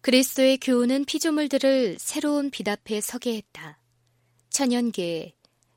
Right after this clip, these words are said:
죄로 인하여 잃었던 빛의 광채가 다시 한번 빛이었다. 인생의 모든 현실과 경험을 통해 하나님의 교훈과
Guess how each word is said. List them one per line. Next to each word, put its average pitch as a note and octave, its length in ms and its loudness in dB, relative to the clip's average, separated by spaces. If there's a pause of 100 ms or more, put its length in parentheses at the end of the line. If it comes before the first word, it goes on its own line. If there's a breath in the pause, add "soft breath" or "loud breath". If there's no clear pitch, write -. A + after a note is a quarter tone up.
(100)
죄로 A3 300 4
인하여 G#3 420 -2
잃었던 G3 760 -4
빛의 A3+ 400 -4
광채가 F#3+ 760 -8 (360)
다시 - 280 2
한번 A#3 340 -2
빛이었다. - 800 -8 (1200)
인생의 B3+ 440 4
모든 A#3+ 400 2
현실과 B3 720 0
경험을 G#3 500 -4
통해 F3+ 420 -6
하나님의 G#3 600 -6
교훈과 F3 680 -6